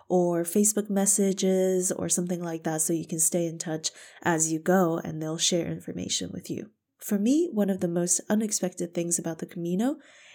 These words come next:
is actually how important it is to get off some of the main stages.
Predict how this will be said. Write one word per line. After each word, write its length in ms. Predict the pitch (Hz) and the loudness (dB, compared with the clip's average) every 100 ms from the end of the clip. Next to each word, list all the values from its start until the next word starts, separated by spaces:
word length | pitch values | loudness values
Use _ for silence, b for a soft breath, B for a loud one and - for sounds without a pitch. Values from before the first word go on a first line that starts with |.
| b b | b b
is 400 | 196 208 226 - - | 8 8 8 4 -2
actually 420 | 185 - 208 202 | -2 0 2 2
how 260 | 208 190 208 | 2 2 2
important 520 | 196 190 185 180 185 | 0 -2 -2 0 0
it 140 | 185 | 2
is 240 | 175 170 - | 2 2 2
to 120 | 185 | 0
get 280 | 180 170 - | -2 -2 -2
off 280 | 156 156 - | -6 -4 0
some 220 | - 156 | 0 0
of 140 | 156 | -4
the 80 | 156 | -4
main 420 | 156 151 156 151 | -4 -4 -4 -2
stages. 720 | 156 - 143 147 - - - | 0 2 0 -6 -8 -4 -4